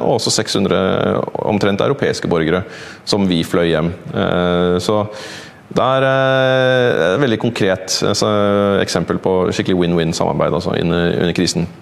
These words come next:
Og så samtidig så hadde du jo medlemsland som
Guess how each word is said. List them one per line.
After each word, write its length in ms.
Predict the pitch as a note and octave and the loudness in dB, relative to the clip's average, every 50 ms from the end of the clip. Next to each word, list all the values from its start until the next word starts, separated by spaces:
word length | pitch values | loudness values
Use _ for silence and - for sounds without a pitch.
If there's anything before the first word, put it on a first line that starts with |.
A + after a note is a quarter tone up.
| - - - - - - - - - - - - - - - | -20 -20 -20 -20 -20 -20 -20 -20 -20 -20 -20 -20 -20 -12 -6
Og 80 | - A#2 | -2 -2
så 80 | G#2+ A2+ | 0 0
samtidig 540 | G#2+ C3 B2 B2+ - A#2 F#2+ E2+ F2+ A#2+ C#3 | 0 0 0 0 0 0 0 2 2 2 2
så 140 | - D3+ C3 | 2 2 2
hadde 100 | A#2 G2+ | 2 2
du 80 | G2+ | 2
jo 60 | G#2+ A2 | 2 2
medlemsland 680 | A2+ G#2+ F2+ D#2+ E2+ D#2+ D#2+ - - F#2+ F#2 F#2+ F#2+ F#2+ | 2 2 2 2 0 0 0 0 0 0 2 0 0 0
som 460 | - G2+ G2 G2 G2 G2+ G2+ G2 G2 | 0 0 2 2 2 2 2 0 -2